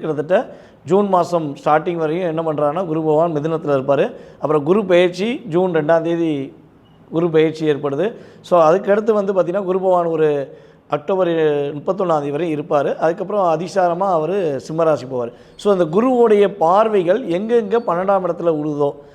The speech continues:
so, அதன் அடிப்படையிலையும் மற்ற கிரகங்களுடைய, ஒரு கோச்சார கிரகங்களுடைய அடிப்படையிலும் இப்போ இந்த ஊர் சுற்றும் ராசிகள், அதாவது மகிழ்ச்சிக்காக,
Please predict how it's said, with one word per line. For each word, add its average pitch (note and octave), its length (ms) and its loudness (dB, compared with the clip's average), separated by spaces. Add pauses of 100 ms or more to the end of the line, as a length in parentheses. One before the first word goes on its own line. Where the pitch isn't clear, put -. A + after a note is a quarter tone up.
(200)
so, G3 100 4
அதன் F#3 380 4
அடிப்படையிலையும் G#3 680 0 (280)
மற்ற G#3 380 2
கிரகங்களுடைய, G3+ 960 2
ஒரு D#3+ 160 -2
கோச்சார G3+ 520 2
கிரகங்களுடைய E3+ 440 -2 (120)
அடிப்படையிலும் E3+ 520 -4 (320)
இப்போ F3 140 2
இந்த F3 120 -2 (120)
ஊர் C#4 180 -4
சுற்றும் G#3+ 320 -6
ராசிகள், D3 420 -2
அதாவது D#3 420 0 (520)
மகிழ்ச்சிக்காக, E3 760 0